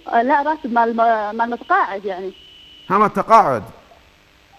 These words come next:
Speaker 1: إيه، مال تقاعد، إيه.
Speaker 2: راتب تقاعد، راتب تقاعد، نعم. وأنا كنت أظن أنه راتب شهيد. تمام، تمام أختي. طيب.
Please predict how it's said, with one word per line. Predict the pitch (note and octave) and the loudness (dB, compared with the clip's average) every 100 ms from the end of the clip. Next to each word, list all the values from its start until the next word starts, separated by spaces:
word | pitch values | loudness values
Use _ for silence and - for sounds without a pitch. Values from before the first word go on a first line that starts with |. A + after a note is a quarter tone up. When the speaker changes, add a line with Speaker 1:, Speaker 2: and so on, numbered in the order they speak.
| _ _ - | _ _ 0
Speaker 1:
إيه، | - E4 | 2 2
مال | C#4+ C#4 | 0 -2
تقاعد، | C#4 E4 D#4+ G3 G#3 G3+ | -2 2 2 0 -4 -6
إيه. | A3+ G#3 G3+ | -6 -6 -4
Speaker 2:
راتب | D#3 F3 - | -4 -2 -6
تقاعد، | E3+ G3 C3+ C3 | -2 2 2 2
راتب | C3 A#2+ | -2 -4
تقاعد، | - D3+ B2 | -6 -4 -2
نعم. | C#3+ A#2+ F2+ A2+ | -2 -4 -6 -4
وأنا | C3 | -4
كنت | - E3+ F3 | -2 -4 -4
أظن | F3+ G3 | -4 -4
أنه | F3+ F3 | -4 -2
راتب | E3+ E3+ | -4 -4
شهيد. | D#3 D#3 G#2 - | -6 -6 -4 -2
تمام، | F#3 D#3 | 0 0
تمام | A2+ C#3 G#2 | -4 -6 -8
أختي. | G2 G#2 - _ _ _ - | -12 -20 -20 _ _ _ -8
طيب. | A2 | -8